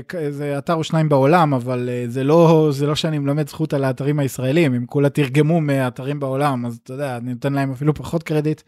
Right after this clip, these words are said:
הם אמרו, "כן, חללית התפוצצה." הלו, מה זה התפוצצה? <laughs> אתם שוכחים ש-, את כל הדרך שהיא עשתה עד זה, ש-, ש-,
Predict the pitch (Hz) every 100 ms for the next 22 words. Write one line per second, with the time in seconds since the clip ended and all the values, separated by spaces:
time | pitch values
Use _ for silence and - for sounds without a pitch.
0 | - - - - 135 143 151 165 160 139
1 | 143 143 151 180 160 - 135 123 120 160
2 | 160 _ _ - 156 147 139 165 180 151
3 | 151 139 135 - 143 117 127 - 190 151
4 | 165 175 175 160 160 180 196 180 - 202
5 | 165 160 - - 156 151 180 170 165 175
6 | - 156 143 180 160 185 226 175 143 135
7 | - 156 139 127